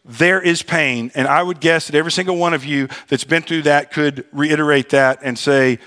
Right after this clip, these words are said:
"Yes, Pastor, there is lots of pain to that." Irreparable damage occurs. So Jesus here emphasizes the, from the beginning, right? Well, whoop, whoop, whoop, let me get ahead of myself, okay?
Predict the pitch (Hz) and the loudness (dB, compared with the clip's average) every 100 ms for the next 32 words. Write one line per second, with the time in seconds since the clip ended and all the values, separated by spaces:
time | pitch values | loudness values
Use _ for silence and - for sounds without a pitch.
0 | _ 117 139 127 - 123 117 - 113 - | _ 0 0 0 -2 -2 -2 -6 -10 -12
1 | - 139 135 127 - 151 123 131 135 135 | -4 0 0 -2 -6 -6 -2 2 2 0
2 | - - 131 - 135 120 101 107 104 90 | -8 -14 -12 -6 -6 -6 -8 -6 -6 -8
3 | - _ _ _ _ _ _ _ _ _ | -16 _ _ _ _ _ _ _ _ _
4 | _ _ - 175 190 185 180 175 165 170 | _ _ -4 0 2 0 -2 -6 -2 0
5 | 160 117 95 - - 117 95 92 - - | 0 -4 -8 -10 -4 -4 -4 -12 -20 -20
6 | _ _ _ _ _ _ _ - 127 110 | _ _ _ _ _ _ _ -14 -12 -4
7 | 170 226 190 156 151 120 117 - - - | 0 0 -2 -2 -2 -2 -4 -10 -20 -16
8 | - 185 175 156 147 127 113 101 - - | -4 -4 -2 -2 0 0 -6 -16 -20 -20
9 | _ 135 147 120 - _ _ _ - 185 | _ -4 -2 -4 -10 _ _ _ -2 -2
10 | 220 208 202 220 135 147 135 _ _ _ | 0 -4 -2 -2 -2 -8 -18 _ _ _
11 | _ 143 170 156 180 160 165 196 165 156 | _ 0 2 2 2 0 -2 0 -2 -4
12 | 135 143 151 165 165 151 160 156 143 123 | -4 -4 -2 -2 -2 -4 -2 0 -2 -4
13 | 117 98 - 127 127 139 | -6 -8 -4 -2 -2 -4